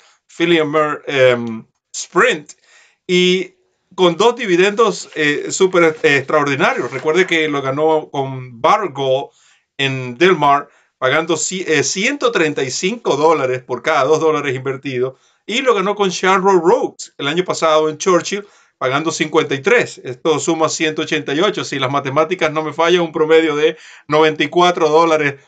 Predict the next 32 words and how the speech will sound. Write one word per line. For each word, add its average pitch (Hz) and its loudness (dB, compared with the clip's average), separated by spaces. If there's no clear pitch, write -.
por 160 0
cada 190 0
vez 180 -2
que 165 -6
gana. 190 0
Entonces 151 -6
yo 170 0
dije, 160 2
¿dónde 180 0
está 156 0
Ira 151 0
Ortiz? 139 -6
Pero 135 -2
no 151 0
estaba. 143 -2
Como 143 -6
no 190 2
está 185 0
Ira 170 2
Ortiz, 233 -4
entonces 165 0
yo 160 4
dejo 165 4
que 151 -4
Ramón 143 0
Brito 156 0
sea 151 2
el 151 -2
que 147 -8
les 135 -2
indique 135 -6
sus, 185 0